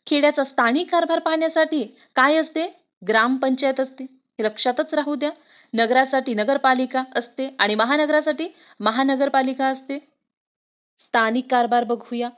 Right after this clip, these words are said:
अठरा वर्षावरील सर्व स्त्री पुरुष दर पाच वर्षांनी आपल्यातील काही लोकांची निवड करतात.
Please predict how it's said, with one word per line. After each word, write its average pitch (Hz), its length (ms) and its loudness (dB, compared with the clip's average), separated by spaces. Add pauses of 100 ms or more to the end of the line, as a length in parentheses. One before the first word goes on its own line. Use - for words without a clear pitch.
(200)
अठरा 269 260 0
वर्षावरील 349 560 -2
सर्व 254 340 -6
स्त्री 240 300 -8
पुरुष 247 380 -6 (260)
दर 208 180 2
पाच 214 340 0
वर्षांनी 247 480 0
आपल्यातील 240 420 -2
काही - 340 -2
लोकांची 370 440 -2
निवड 214 280 -2
करतात. 247 380 -2